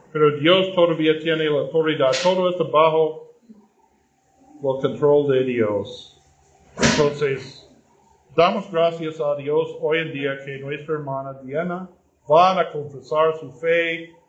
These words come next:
y toma su primera comunión, porque esta es una confesión, esta es una proclamación del evangelio de Dios. Gracias a Dios, porque sabemos,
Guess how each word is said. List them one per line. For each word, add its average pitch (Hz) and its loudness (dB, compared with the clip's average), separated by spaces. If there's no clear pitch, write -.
y 135 -20
toma 160 0
su 160 -8
primera 139 -4
comunión, 135 -10
porque 131 -8
esta 170 0
es 151 2
una 147 -6
confesión, 127 -4
esta 175 2
es - -2
una 170 -6
proclamación 135 0
del 139 2
evangelio 127 0
de 120 0
Dios. 98 -8
Gracias 160 2
a 143 0
Dios, 151 -4
porque 156 2
sabemos, 180 -4